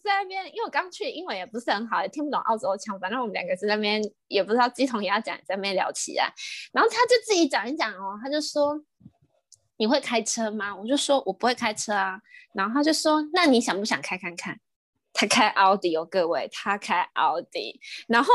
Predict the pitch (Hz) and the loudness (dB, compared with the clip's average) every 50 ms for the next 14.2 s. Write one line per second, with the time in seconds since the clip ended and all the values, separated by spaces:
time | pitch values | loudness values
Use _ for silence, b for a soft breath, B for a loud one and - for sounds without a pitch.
0 | 440 349 240 226 220 214 208 214 - 480 415 440 466 453 - - 440 427 - - | 8 8 8 8 6 6 4 4 4 2 4 6 4 4 4 0 -2 -2 -2 -4
1 | _ - 427 330 226 - - 202 208 185 180 214 214 254 339 330 - 311 277 320 | _ -4 -2 -2 -2 -6 -10 -12 -12 -12 -12 -12 -6 -6 -6 -6 -4 0 4 6
2 | 302 277 294 - - 285 277 277 269 214 185 - - 294 302 311 294 294 294 285 | 6 6 4 4 2 2 2 2 2 -2 -6 -4 -6 -4 -2 -2 -2 -2 -2 -2
3 | 262 240 269 285 240 220 - 190 156 - 170 220 262 262 247 185 143 135 - 170 | -2 -2 0 -2 -4 -4 -4 -8 -6 -4 -4 -4 -2 0 -2 -2 -2 -4 -6 -6
4 | 151 - - - - - 156 143 139 - - - - 220 202 - - - _ _ | -6 -6 -10 -12 -10 -6 -6 -6 -4 -4 -6 -4 0 0 0 0 -2 -10 _ _
5 | _ _ _ _ _ _ _ _ _ _ _ _ _ - 220 226 269 - 262 214 | _ _ _ _ _ _ _ _ _ _ _ _ _ 0 2 2 2 2 2 0
6 | 190 - - - 190 196 196 196 - 262 262 - 214 208 - 185 202 226 233 208 | 0 -2 -6 -4 -2 2 2 2 2 0 -4 -2 -2 -2 -2 0 0 0 -2 -2
7 | 202 180 190 226 233 - 202 180 196 214 214 220 220 - 196 - - - - - | -4 -6 -6 -6 -6 -6 -6 -4 -4 -2 -2 -2 -2 -2 -4 -4 -6 -6 -6 -6
8 | - - - - - - - 208 190 - 220 220 214 180 - - - 226 - 185 | -4 -4 -2 -2 -2 4 4 4 6 6 4 4 2 -2 -2 -2 0 0 2 2
9 | 165 170 175 175 175 170 180 170 - _ - - - 247 277 294 285 - 311 320 | 4 2 2 2 0 -4 -6 -6 -6 _ -18 -8 -2 2 2 4 4 6 6 6
10 | 330 320 B B B B B 214 294 320 262 226 - 277 285 277 339 311 269 220 | 4 4 B B B B B 2 4 4 4 4 4 4 2 4 2 0 2 4
11 | 247 285 269 - - - _ _ - - - 170 170 180 175 - - 220 214 226 | 6 4 4 2 0 -12 _ _ -8 -8 -8 -6 -8 -12 -10 -4 -2 -2 0 0
12 | 196 180 - 214 185 - _ b b b b b _ _ _ _ - 247 294 - | -4 -4 -4 -6 -8 -8 _ b b b b b _ _ _ _ 0 2 2 4
13 | - 440 508 523 508 - _ - 240 254 269 466 466 339 226 - - 233 220 214 | 8 8 8 8 8 4 _ -2 0 2 6 8 8 8 6 6 4 4 6 6
14 | 208 202 202 | 4 4 2